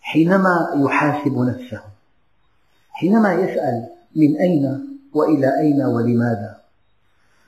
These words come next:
حينما يبحث عن سر وجوده، "لماذا أنا في الدنيا؟ ماذا يراد مني؟ ماذا بعد الموت؟ ما الذي يرضي الذي خلقني؟"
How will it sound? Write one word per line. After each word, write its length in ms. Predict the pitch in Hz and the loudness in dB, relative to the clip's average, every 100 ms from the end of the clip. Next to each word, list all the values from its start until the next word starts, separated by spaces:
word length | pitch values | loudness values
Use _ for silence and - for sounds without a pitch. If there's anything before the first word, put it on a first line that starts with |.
| _ | _
حينما 680 | - 156 185 214 208 180 156 - - _ _ _ _ _ | -8 -2 2 2 2 -2 -6 -12 -20 _ _ _ _ _
يبحث 600 | 156 208 - - 170 - | 2 2 2 -6 -6 -6
عن 220 | - 160 147 | -2 -2 2
سر 160 | 240 240 | 2 2
وجوده، 640 | 165 156 151 185 143 110 117 123 _ 139 _ _ _ _ | 2 0 0 -4 -4 -6 -8 -12 _ -20 _ _ _ _
"لماذا 440 | 151 202 226 - 113 | 0 2 2 0 -2
أنا 140 | 120 - | -4 -6
في 60 | |
الدنيا؟ 380 | 110 117 113 113 - _ _ _ _ _ _ _ _ | -6 -4 -4 -6 -10 _ _ _ _ _ _ _ _
ماذا 240 | 202 220 185 | 0 2 4
يراد 440 | 147 139 139 123 | 2 2 0 0
مني؟ 460 | 131 127 120 120 - - _ _ _ _ _ | 0 2 0 -4 -8 -20 _ _ _ _ _
ماذا 300 | 214 233 160 | 2 2 2
بعد 280 | 131 110 120 | -2 -2 -2
الموت؟ 340 | 120 117 117 - _ - _ _ _ _ _ _ _ _ _ | -2 -2 -8 -18 _ -20 _ _ _ _ _ _ _ _ _
ما 60 | 233 | 2
الذي 320 | 233 180 147 | 2 2 0
يرضي 520 | 139 143 - 127 120 - | 0 0 0 -2 -2 0
الذي 340 | 139 135 120 | 2 2 0
خلقني؟" 600 | - 127 127 - 117 117 | -2 -4 -6 -4 -4 -4